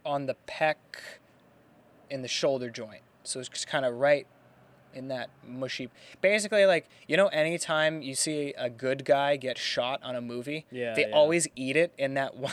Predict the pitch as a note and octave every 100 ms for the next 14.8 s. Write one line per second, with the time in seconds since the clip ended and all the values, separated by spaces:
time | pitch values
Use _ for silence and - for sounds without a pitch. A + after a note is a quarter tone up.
0 | - - - - A#3+ - G3 - A3+ E3
1 | F#3+ F#3+ F#3+ - G3+ G3+ F3+ G#3 E3 C#3+
2 | B2+ G3+ G3+ F#3+ F#3 B3+ G3 F#3 F3 F3+
3 | - G3+ F3+ E3+ G#3 F#3 D3+ D3 C#3 -
4 | - - - C#3 C3+ B2 - - C#3 C3
5 | B2 G#2+ F#2+ - _ C3 A2 F#2 G#2 _
6 | - - _ C3+ C3 B2+ B2+ - C#3 C#3
7 | C3 - C#3 C3 A#2 A#2 A#2+ A#2+ A2 F2+
8 | A2 A#2+ A#2+ A#2 G#2+ - - - - -
9 | - - C3 A#2 C3 C#3 C3+ C3 B2 G#2+
10 | G2+ A#2 - A#2 A#2 A2+ G2+ F#2+ - -
11 | - - - A#2+ A#2 A#2 C3+ B2 - D3+
12 | - - A#2+ B2+ - G#2+ F2+ A#2 G#2+ A#2
13 | A#2+ A2+ B2 G#2+ A2 G#2+ A#2 A2+ A2+ A#2
14 | A#2 A#2 A#2 - A2 A2 G#2+